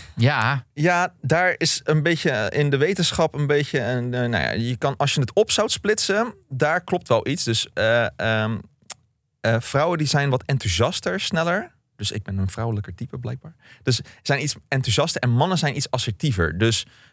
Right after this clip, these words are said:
Speaker 2: extraversie, daar zitten niet mega grote verschillen tussen mannen en vrouwen. Het zit voornamelijk op dat enthousiasme, die subfactoren.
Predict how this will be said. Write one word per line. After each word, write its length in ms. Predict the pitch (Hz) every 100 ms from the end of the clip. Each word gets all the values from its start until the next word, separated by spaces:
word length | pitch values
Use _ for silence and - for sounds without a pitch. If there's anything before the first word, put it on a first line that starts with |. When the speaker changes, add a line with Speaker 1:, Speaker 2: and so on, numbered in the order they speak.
| _
Speaker 2:
extraversie, 540 | - 135 - 131 117 147
daar 120 | 139
zitten 180 | 127 139
niet 120 | 131
mega 460 | 107 113 127 175 160
grote 300 | - 151 151
verschillen 280 | - 139
tussen 200 | 139 123
mannen 180 | 127 123
en 60 | 113
vrouwen. 300 | - 110 107
Het 100 | 107
zit 140 | -
voornamelijk 400 | - 107 101 98
op 80 | -
dat 200 | 95 - -
enthousiasme, 480 | 107 - 107 98
die 80 | 92
subfactoren. 800 | - - - 95 - 92 90 139